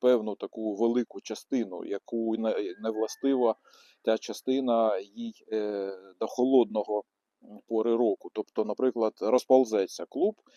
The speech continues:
і там, наприклад, зробить там три повних стільника розплоду, там, чи велика частина. І коли, е, похолодає у зв'язку з відключенням всього підігріву, і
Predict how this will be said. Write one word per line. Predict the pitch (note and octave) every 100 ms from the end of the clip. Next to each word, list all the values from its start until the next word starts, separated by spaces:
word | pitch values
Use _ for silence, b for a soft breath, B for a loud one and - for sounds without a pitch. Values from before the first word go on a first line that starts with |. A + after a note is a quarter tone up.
| b b -
і | E3+
там, | C#3+ B2+
наприклад, | A2 A#2+ B2+ A#2 G2
зробить | A#2 A#2 G#2
там | G2+ G2+
три | - B2+ C3
повних | - G#2+ G#2+ -
стільника | - G2 G2+ - G#2
розплоду, | G2+ - G2 F#2 E2+ E2
там, | E2+
чи | - G2+ G2
велика | F#2 F#2+ F#2 - F#2+
частина. | - - F#2+ E2+ -
І | C3
коли, | - C#3+ D3+ C3 b b b b b b -
е, | A#2
похолодає | B2 - C3+ C#3 C3+ D3+ C3+ A#2+ A2 -
у | A2+
зв'язку | B2 - - C3
з | A2+ A2+ A2+
відключенням | A2 A#2 C#3 - - A2 G#2+
всього | - A2+ A#2 G#2+
підігріву, | A2+ A#2 A#2+ C3 D3 A2+ G#2 -
і | A#2+ B2 A#2+ A#2+